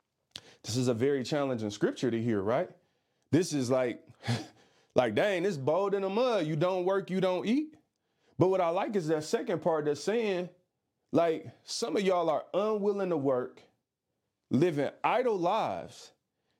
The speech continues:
and meddling in other people's business. Now, I'ma tell you why this is important to me, and it's because I've come to realize more and more in my own life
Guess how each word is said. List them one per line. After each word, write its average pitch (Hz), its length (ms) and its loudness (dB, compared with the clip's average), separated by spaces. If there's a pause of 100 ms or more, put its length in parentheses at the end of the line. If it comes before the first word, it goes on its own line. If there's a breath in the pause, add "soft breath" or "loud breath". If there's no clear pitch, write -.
(140)
and 131 280 4
meddling 190 440 2
in 160 140 -2
other 156 240 0
people's 143 380 -2
business. 131 540 0
Now, 123 120 0
I'ma 151 200 0
tell 220 280 0
you 190 120 -2
why 139 220 2
this 151 180 -2
is 127 120 -4
important 120 480 -2
to 117 120 -2
me, 160 420 0 (640 soft breath)
and 170 120 4
it's 156 140 -2
because 190 720 0
I've 147 220 -2
come 175 260 -2
to 151 60 2
realize 147 460 0
more 139 200 0
and 131 100 0
more 135 180 0
in 120 60 -2
my 110 180 -2
own 214 320 0
life 127 360 -2